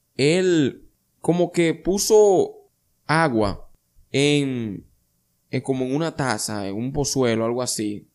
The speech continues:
y, y, y analizaba las moléculas del agua, y él le ponía diferentes tipos de música, música pacífica, música rock pesado,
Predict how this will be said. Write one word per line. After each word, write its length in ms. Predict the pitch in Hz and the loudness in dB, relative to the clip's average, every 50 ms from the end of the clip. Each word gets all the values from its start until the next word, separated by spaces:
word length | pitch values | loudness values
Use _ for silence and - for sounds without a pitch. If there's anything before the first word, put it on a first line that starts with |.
| _ _ | _ _
y, 460 | - 139 160 165 165 160 147 - - - | -2 -2 0 0 0 0 -2 -4 -6 -10
y, 320 | - 107 143 147 143 - - - | -10 -8 -8 -8 -8 -6 -2 -2
y 60 | 156 | 0
analizaba 580 | 151 147 147 151 151 143 - 170 156 165 180 180 | 0 0 0 0 0 0 0 0 2 2 2 0
las 280 | 185 175 170 165 - | 0 0 -2 -2 -4
moléculas 840 | 151 151 143 139 151 156 156 - 175 175 175 165 156 - - - _ _ | -4 -2 0 0 0 0 0 0 0 0 0 0 -2 -4 -8 -12 _ _
del 260 | - 139 147 156 151 | -4 -2 0 0 0
agua, 460 | 131 117 110 104 110 104 98 - _ _ _ _ _ _ _ _ _ _ | -2 -2 -2 -4 -4 -6 -6 -8 _ _ _ _ _ _ _ _ _ _
y 120 | 135 151 | 2 4
él 100 | 165 185 | 4 4
le 60 | 196 | 0
ponía 420 | 190 - 196 185 180 175 165 156 151 | 0 0 0 0 0 0 0 0 0
diferentes 480 | 143 147 - 165 147 160 165 185 180 | 0 -2 -2 -2 -2 0 -2 -2 -2
tipos 260 | 180 185 180 180 170 165 | -2 -2 -2 0 -2 -2
de 80 | 156 | -2
música, 420 | 151 151 151 147 135 143 123 - 120 | -2 -2 -2 -2 -2 -2 -4 -4 -4
música 420 | 127 135 151 - 220 - 147 131 | -2 -2 -2 -4 -4 -6 -8 -6
pacífica, 800 | - 107 98 - - 139 143 151 156 156 151 147 131 - 123 113 | -6 -6 -6 -4 0 2 4 6 6 4 4 0 -2 -4 -4 -6
música 460 | 117 120 123 123 - 147 - 123 113 | -4 -6 -6 -8 -8 -10 -10 -10 -10
rock 360 | 123 120 123 143 143 139 - | -6 -2 0 0 0 6 6
pesado, 840 | - 117 110 - - 113 120 123 127 123 123 120 117 113 113 - | 6 6 6 2 -2 -2 -2 0 0 0 2 2 2 0 -2 -6